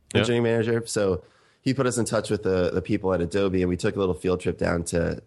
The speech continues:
Speaker 2: San Jose.
Speaker 1: <laughs>
Speaker 2: And we jury-rigged this thing that was probably, you know, not considered a security best practice, where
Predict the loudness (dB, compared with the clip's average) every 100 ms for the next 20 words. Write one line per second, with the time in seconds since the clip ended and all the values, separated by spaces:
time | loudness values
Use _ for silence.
0 | _ -2 0 2 0 0 0 -2 0 -2
1 | -2 -10 _ _ _ _ _ 0 2 2
2 | 0 0 0 -2 -10 -2 0 2 2 0
3 | 0 -2 -2 -2 0 2 2 2 -2 -2
4 | 0 0 0 0 2 2 2 2 2 2
5 | 2 0 -2 -2 0 0 0 2 0 0
6 | -2 -6 -4 -2 0 -2 -2 -2 -2 -2
7 | -4 -2 0 2 0